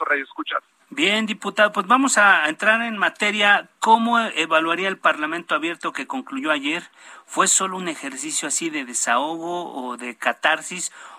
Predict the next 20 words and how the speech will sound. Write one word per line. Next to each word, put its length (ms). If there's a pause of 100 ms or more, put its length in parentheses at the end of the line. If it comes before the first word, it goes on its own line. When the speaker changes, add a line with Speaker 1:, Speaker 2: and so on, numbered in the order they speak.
(140)
Speaker 2:
¿O 240
sí 300
habrá 340
posibilidad 600
de 80
incluir 340
alguno 340
de 120
las 180
propuestas 680
presentadas 800 (380)
en 160
la 60
iniciativa 520
final? 340 (220)
¿Para 180
dónde 340 (240)
va 240
encaminado 580
esto? 280